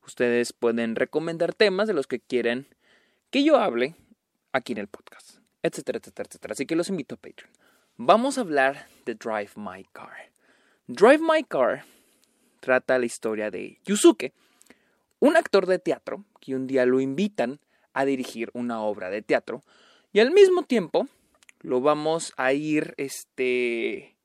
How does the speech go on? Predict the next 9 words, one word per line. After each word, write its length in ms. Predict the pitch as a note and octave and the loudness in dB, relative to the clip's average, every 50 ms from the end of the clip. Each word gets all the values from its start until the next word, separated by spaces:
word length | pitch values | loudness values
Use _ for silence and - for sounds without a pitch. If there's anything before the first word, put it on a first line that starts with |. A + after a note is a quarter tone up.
| _ _ _ | _ _ _
lo 120 | - D#3 | 0 0
vamos 220 | F3+ G#3 B3+ C#4+ - | 2 2 0 -2 -4
a 40 | A#3+ | -6
estar 260 | - - G3 F#3+ F#3+ | 0 2 2 2 2
siguiendo 640 | - - G3 D#3 C#3 D#3+ D#3 C#3 A#2+ G#2 G2+ F3+ - _ _ _ _ _ _ _ _ _ _ _ _ _ _ _ | 0 -4 -6 -6 -6 -6 -8 -8 -10 -12 -14 -16 -18 _ _ _ _ _ _ _ _ _ _ _ _ _ _ _
mientras 460 | D3 D3+ D3+ D3+ C#3+ - D3 D3 - | -10 -8 -8 -6 -4 -2 -4 -4 -2
conocemos 720 | - D3+ C#3+ C#3 C#3 C#3 - D#3 D#3 E3 D3+ C#3+ D3+ E3 | -2 -4 -2 -2 -4 -4 -4 -4 -4 -4 -6 -6 -8 -8
su 280 | - - - - B3+ C4+ | -10 -12 -6 -2 2 4
relación 680 | B3 A3+ G3+ E3 C#3+ - - - C3 A#2 A#2 B2+ C#3+ | 4 4 4 2 -2 -4 -4 -4 -4 -4 -4 -6 -8